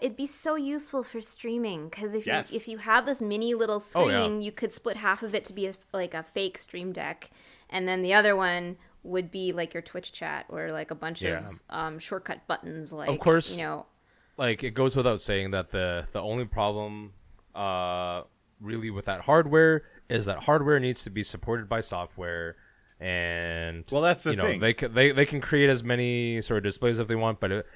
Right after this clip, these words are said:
Speaker 3: you know, if it hasn't really penetrated the market and it hasn't really inspired developers of any kind to
Speaker 2: In this
Speaker 3: utilize
Speaker 2: situation,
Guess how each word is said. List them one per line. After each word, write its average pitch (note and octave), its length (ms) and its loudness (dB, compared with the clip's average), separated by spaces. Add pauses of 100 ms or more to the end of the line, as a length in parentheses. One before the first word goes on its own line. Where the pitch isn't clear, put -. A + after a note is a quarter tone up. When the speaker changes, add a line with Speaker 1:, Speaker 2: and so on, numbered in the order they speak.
(160)
Speaker 3:
you A2 60 0
know, G#2 180 0
if G#2+ 180 -2
it E2+ 120 0
hasn't A#2+ 300 2
really A#2 240 -2
penetrated A2+ 520 -4
the B2 80 -2
market G2+ 440 -2
and F#2+ 140 -6
it F2+ 80 -2
hasn't G2+ 220 -4
really G2+ 240 -2
inspired G2 560 0
developers F#2+ 600 -2
of F2+ 120 -4
any F2+ 160 -4
kind F2 480 -6
to F2 300 -6
Speaker 2:
In C3+ 240 0
this C#3+ 180 2
Speaker 3:
utilize A#2+ 400 6
Speaker 2:
situation, G2 400 2